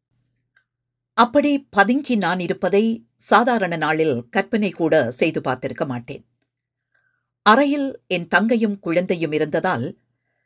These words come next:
எனக்கு எதுவும் செய்ய இயலவில்லை.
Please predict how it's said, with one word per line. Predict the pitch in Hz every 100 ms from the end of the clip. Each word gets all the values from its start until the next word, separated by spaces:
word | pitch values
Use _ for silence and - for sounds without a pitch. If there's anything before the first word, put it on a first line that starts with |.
| _ -
எனக்கு | 180 190 202 165 165 -
எதுவும் | - 202 208 180
செய்ய | 151 143 160
இயலவில்லை. | - 151 147 120 117 -